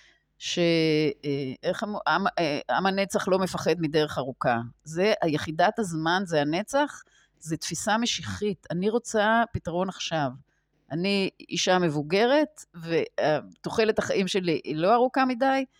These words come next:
ואני כן רוצה לראות פה איזשהו, אה, חזון של, של שלום ושגשוג.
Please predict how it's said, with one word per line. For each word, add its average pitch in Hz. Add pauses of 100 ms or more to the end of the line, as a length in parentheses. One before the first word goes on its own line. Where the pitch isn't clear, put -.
(480)
ואני 196
כן 302
רוצה 320
לראות 233
פה 185
איזשהו, 196
אה, 160
חזון 190
של, 175
של 170
שלום 180
ושגשוג. 147